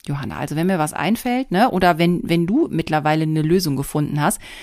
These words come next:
was diesen Fremdkacker im Hochbeet davon abhält, da das, äh, Hochbeet als, äh, Katzenklo zu missbrauchen, auch gerne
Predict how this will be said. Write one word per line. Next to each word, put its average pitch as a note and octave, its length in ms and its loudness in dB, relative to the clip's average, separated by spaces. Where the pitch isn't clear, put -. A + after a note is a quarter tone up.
was - 160 0
diesen E3 220 0
Fremdkacker E3+ 840 0
im D#3 160 0
Hochbeet C#3 600 -2
davon D3 260 -2
abhält, - 580 -4
da C#3+ 160 0
das, C3+ 240 -8
äh, C#3 240 -6
Hochbeet - 440 -4
als, - 260 -8
äh, - 160 -6
Katzenklo - 440 -8
zu - 140 -8
missbrauchen, C#3 640 -4
auch F3 240 2
gerne E3 440 0